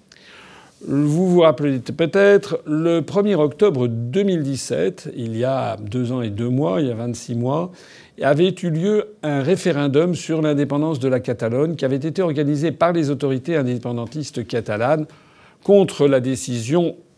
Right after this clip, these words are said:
absolument formelle de la Cour suprême espagnole, puisque la con-, l'Espagne a une constitution et qui prévoit l'unité notamment nationale, et que,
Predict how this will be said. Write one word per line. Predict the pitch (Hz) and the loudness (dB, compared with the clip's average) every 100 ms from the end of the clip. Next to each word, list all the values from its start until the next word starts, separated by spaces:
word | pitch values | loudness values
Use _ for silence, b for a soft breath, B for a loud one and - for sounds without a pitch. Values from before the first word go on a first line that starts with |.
| _ | _
absolument | 170 143 - 143 131 131 120 | -6 -6 -4 -2 0 0 -2
formelle | - 117 107 143 160 175 B B B | -2 -2 2 4 4 2 B B B
de | 120 147 | -2 2
la | 135 | 2
Cour | 127 123 | 2 -4
suprême | - - 147 156 - - | -6 -8 -4 -4 -4 -4
espagnole, | 139 - - 117 113 90 87 - | -6 -2 -2 0 0 -2 -8 -16
puisque | 101 - - | -12 -2 6
la | 143 131 107 98 | 8 6 2 -6
con-, | - 120 110 | -6 -4 -4
l'Espagne | 104 113 110 - 135 123 101 B B B _ - | -6 -6 -4 2 4 4 0 B B B _ -2
a | 139 127 | 0 0
une | 113 104 | -2 -4
constitution | 95 123 120 - 127 160 - 202 208 208 B B B B - | -4 -2 -2 -4 -4 -4 -2 -2 -2 -6 B B B B -2
et | 127 120 | -2 0
qui | - 151 143 | 0 2 2
prévoit | 113 131 127 139 | 2 2 6 6
l'unité | 117 147 143 123 131 127 | 6 4 2 0 0 0
notamment | 104 90 107 110 | -2 -6 -8 -6
nationale, | 101 104 - 151 151 170 185 180 B B - | -6 -6 -2 0 0 0 -2 -6 B B -8
et | - 127 | -4 -2
que, | 127 156 156 | 2 4 4